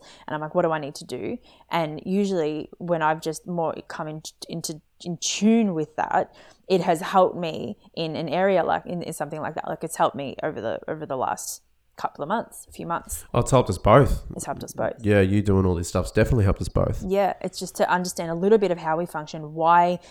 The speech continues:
Speaker 1: things are the way they are and why things aren't the way they are, why we are not the same and how we can possibly not function the same. We don't need the same thing to help us make decisions. Like, I, it, it, it has actually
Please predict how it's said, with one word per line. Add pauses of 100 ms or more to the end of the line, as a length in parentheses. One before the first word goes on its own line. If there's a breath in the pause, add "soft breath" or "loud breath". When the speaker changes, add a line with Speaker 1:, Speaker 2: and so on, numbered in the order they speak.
Speaker 1:
things
are
the
way
they
are
and
why
things
aren't
the
way (100)
they
are, (200 loud breath)
why
we
are
not
the
same
and
how
we (280)
can
possibly
not
function
the
same. (240 loud breath)
We
don't
need
the
same
thing (240 soft breath)
to
help
us (220)
make
decisions. (140)
Like, (480 soft breath)
I, (480)
it,
it,
it
has
actually